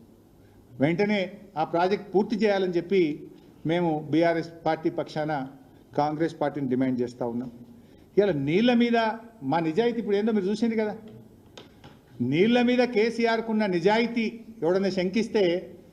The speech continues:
ఇది అంటారు చూడు, గుడ్డొచ్చి పిల్లని ఎక్కిరించిందని, గట్లుంటది. కేసీఆర్ను వెక్కిరించడం అంటే తెలంగాణ నీళ్ళ విషయంలో, తెలంగాణ ప్రయోజనాల విషయంలో ప్రాణాన్ని లెక్క చేయని కేసీఆర్ను గురించి నువ్వు మాట్లాడతావా? రేవంత్ రెడ్డి మాట్లాడడం అంటే గుడ్డొచ్చి పిల్లిని, ఏదో పిల్లని ఎక్కిరించినట్టు.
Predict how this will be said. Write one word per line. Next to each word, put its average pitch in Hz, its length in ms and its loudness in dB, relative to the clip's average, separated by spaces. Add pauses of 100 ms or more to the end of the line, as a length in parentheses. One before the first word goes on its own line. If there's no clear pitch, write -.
ఇది 156 80 2
అంటారు 175 220 0
చూడు, 185 160 2
గుడ్డొచ్చి 196 440 2
పిల్లని 196 260 2
ఎక్కిరించిందని, 170 580 -2 (260)
గట్లుంటది. 147 340 -4 (960)
కేసీఆర్ను 226 560 4
వెక్కిరించడం 220 540 2
అంటే 214 180 -2 (420)
తెలంగాణ 220 560 4
నీళ్ళ 220 340 2
విషయంలో, 220 560 2
తెలంగాణ 220 500 2
ప్రయోజనాల 220 680 2
విషయంలో 214 680 0 (240)
ప్రాణాన్ని 220 480 4
లెక్క 247 300 2
చేయని 240 200 2
కేసీఆర్ను 233 600 2
గురించి 220 280 0
నువ్వు 208 100 2
మాట్లాడతావా? 202 520 -2 (1400)
రేవంత్ 220 340 4
రెడ్డి 240 180 2
మాట్లాడడం 226 500 0
అంటే 226 160 0
గుడ్డొచ్చి 214 500 2
పిల్లిని, 240 520 2
ఏదో 185 160 2
పిల్లని 233 380 2
ఎక్కిరించినట్టు. 220 520 -6